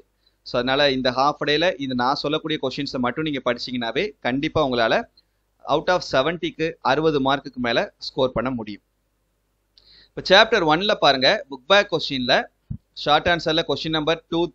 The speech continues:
three, four and five. அ, interior கொஸ்டின்ஸ்னு பாத்தீங்கன்னா கொஸ்டின் number one, அ, define light year, ஒளியாண்டு என்றால் என்ன? define astronomical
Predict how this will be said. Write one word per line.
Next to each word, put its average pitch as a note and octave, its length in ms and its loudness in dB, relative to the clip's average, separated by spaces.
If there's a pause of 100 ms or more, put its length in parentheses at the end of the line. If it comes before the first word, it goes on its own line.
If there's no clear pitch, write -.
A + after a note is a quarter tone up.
three, E3+ 260 -2 (100)
four D3 220 0
and B2+ 140 -4 (100)
five. C#3 300 0 (840)
அ, C3 140 -2
interior F#3 520 -2
கொஸ்டின்ஸ்னு D#3 480 -6
பாத்தீங்கன்னா B2+ 520 -2
கொஸ்டின் D#3+ 300 -4
number C3 240 -2
one, C#3 260 -2 (600)
அ, B2 60 -4 (260)
define F3+ 360 -4
light D3+ 400 2
year, D3+ 220 -2 (100)
ஒளியாண்டு E3 520 0
என்றால் C3 360 0
என்ன? A#2+ 380 -6 (500)
define F3 500 -4
astronomical E3+ 720 -4